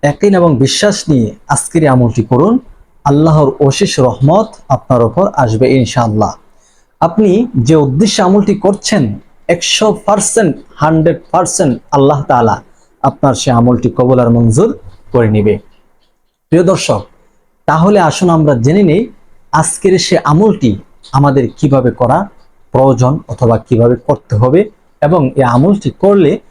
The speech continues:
আমাদের কি লাভ এবং কি ফায়দা হচ্ছে। প্রিয় দর্শক, এই আমলটি করার জন্য সর্বপ্রথম আপনি নিজে পবিত্রতা অর্জন করে নেবেন। আর শুরুতে বলে দিচ্ছি, আজকের এই আমলটি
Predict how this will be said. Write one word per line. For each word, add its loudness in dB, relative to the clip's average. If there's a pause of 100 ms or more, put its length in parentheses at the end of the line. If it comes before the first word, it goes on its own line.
(240)
আমাদের 2 (100)
কি 2 (180)
লাভ 2 (140)
এবং 2
কি 0
ফায়দা 2 (580)
হচ্ছে। -4 (1300)
প্রিয় 2
দর্শক, -2 (720)
এই 2 (120)
আমলটি 2
করার 2
জন্য 2 (140)
সর্বপ্রথম 0 (320)
আপনি -2 (240)
নিজে 2 (440)
পবিত্রতা 0 (100)
অর্জন -2
করে 0
নেবেন। -2 (440)
আর 0 (120)
শুরুতে 0 (120)
বলে 4
দিচ্ছি, -2 (500)
আজকের -2
এই 4
আমলটি 2